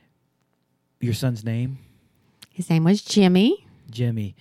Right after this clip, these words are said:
Speaker 1: And what's Jimmy's story?
Speaker 2: Jimmy was a perfectly healthy baby up until he was born. And he was left in, uh, too much trauma and in oxygen deprivation.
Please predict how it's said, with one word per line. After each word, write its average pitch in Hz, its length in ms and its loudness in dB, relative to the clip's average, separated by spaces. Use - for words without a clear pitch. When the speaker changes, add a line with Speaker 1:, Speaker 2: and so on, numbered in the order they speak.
Speaker 1:
And 113 560 -4
what's 131 240 0
Jimmy's 113 380 -4
story? 80 500 -16
Speaker 2:
Jimmy 302 300 6
was 165 540 4
a - 40 -20
perfectly 262 520 2
healthy 233 320 0
baby 220 540 2
up 170 160 -2
until 185 420 -2
he 196 200 -4
was 208 180 -2
born. 247 460 -6
And 190 420 -4
he 202 220 -4
was 190 380 -4
left 185 280 -4
in, 175 420 -2
uh, 185 240 -2
too 208 140 -4
much 196 220 -4
trauma 202 520 -2
and 175 380 -6
in 185 240 -4
oxygen 185 580 -4
deprivation. 170 880 -2